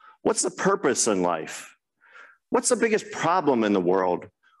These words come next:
What's the solution to that problem? And then, do you think it's possible to know God? If it is, would you be interested in learning how you can?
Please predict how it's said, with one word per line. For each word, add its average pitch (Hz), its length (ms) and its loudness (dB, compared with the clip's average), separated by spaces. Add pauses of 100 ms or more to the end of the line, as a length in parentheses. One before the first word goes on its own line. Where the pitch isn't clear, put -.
What's 160 180 0
the 208 80 2
solution 135 720 2
to 107 140 0
that 85 240 -2
problem? 82 500 -2 (720)
And 104 140 2
then, 117 460 -2
do 135 80 0
you 185 80 4
think 247 120 0
it's 214 120 0
possible 170 460 0
to 135 100 4
know 131 180 4
God? 117 580 0 (240)
If 131 300 0
it 113 80 2
is, 143 380 2
would 120 180 2
you 127 80 4
be 117 220 2
interested 175 600 0 (140)
in 110 160 4
learning 123 240 4
how 123 140 2
you 113 160 -4
can? 151 520 0